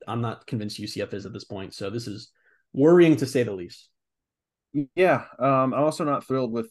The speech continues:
Speaker 2: the whole bowl itself. Like, I, I, I don't know. I, I think, I don't know. I guess I just got too locked in on, well, yeah, if they don't win this game again, against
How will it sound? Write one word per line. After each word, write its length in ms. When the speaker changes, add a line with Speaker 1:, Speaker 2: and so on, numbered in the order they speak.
Speaker 2:
the 120
whole 440
bowl 300
itself. 500
Like, 180
I, 240
I, 120
I 40
don't 80
know. 280
I, 100
I 20
think, 320
I 80
don't 120
know. 260
I 80
guess 200
I 120
just 160
got 180
too 500
locked 340
in 140
on, 440
well, 200
yeah, 240
if 100
they 120
don't 180
win 400
this 240
game 200
again, 360
against 560